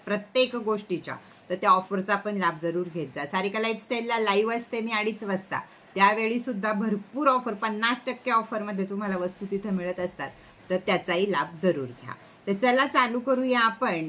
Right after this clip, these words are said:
इ-, या आठवड्याचं राशी भविष्य. काय म्हणत आहेत ग्रह सितारे, काय म्हणत आहे युनिव्हर्स, काय करायचं आहे उपाय,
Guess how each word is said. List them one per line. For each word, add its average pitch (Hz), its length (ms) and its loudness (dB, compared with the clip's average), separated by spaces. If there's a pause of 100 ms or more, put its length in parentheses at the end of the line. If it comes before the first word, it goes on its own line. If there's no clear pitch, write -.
(120)
इ-, 185 360 0
या 214 140 8
आठवड्याचं 233 760 0
राशी 220 400 0
भविष्य. 180 500 -2 (340)
काय 226 220 6
म्हणत 240 360 -2
आहेत 247 220 0
ग्रह 208 320 0
सितारे, 180 480 -4
काय 175 220 -2
म्हणत 202 280 0
आहे 247 180 0
युनिव्हर्स, 220 520 -4
काय 208 200 0
करायचं 214 440 -2
आहे 262 180 0
उपाय, 226 420 0